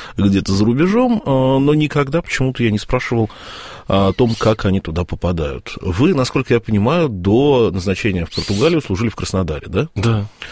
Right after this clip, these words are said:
Speaker 1: Э, вот и не были связаны с отделом внешних церковных связей?
Speaker 2: Я не был, ну, я вот учился в общецерковной аспирантуре.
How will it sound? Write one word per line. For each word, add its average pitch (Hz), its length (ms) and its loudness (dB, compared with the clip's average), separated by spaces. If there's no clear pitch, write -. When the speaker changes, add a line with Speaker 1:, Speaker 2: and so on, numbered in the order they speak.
Speaker 1:
Э, 95 300 4
вот 117 400 -4
и 139 180 4
не 131 200 6
были 123 160 4
связаны 110 360 2
с - 100 -6
отделом 98 280 2
внешних 90 340 -4
церковных - 380 -8
связей? 113 500 -2
Speaker 2:
Я 117 220 0
не 185 100 4
был, 139 120 2
ну, 135 100 2
я 135 200 2
вот 131 120 -2
учился 127 320 0
в - 20 2
общецерковной 123 460 0
аспирантуре. 123 640 0